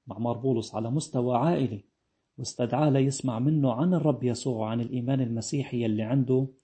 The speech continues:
بعض المعرفة عن هذا الأمر. بناء على طلب زوجته يلي كان عندها حب استطلاع للتعرف على هيدا الطريق،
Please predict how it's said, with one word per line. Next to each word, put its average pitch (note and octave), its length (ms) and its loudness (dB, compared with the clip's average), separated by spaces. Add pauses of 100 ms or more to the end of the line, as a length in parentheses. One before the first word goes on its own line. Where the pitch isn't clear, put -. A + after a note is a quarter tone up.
(380)
بعض C#3 440 0 (140)
المعرفة A2 640 -2
عن G2+ 140 -4
هذا G#2+ 200 -4
الأمر. G#2 320 -6 (720)
بناء E3+ 300 6
على C3 200 4
طلب C#3 260 2
زوجته A2+ 440 0
يلي G2+ 280 -6
كان B2 480 2
عندها B2+ 800 0 (240)
حب C3+ 300 -4
استطلاع A#2 520 -4
للتعرف A#2+ 640 0
على G#2+ 300 -2
هيدا A2+ 220 0
الطريق، A2 500 -4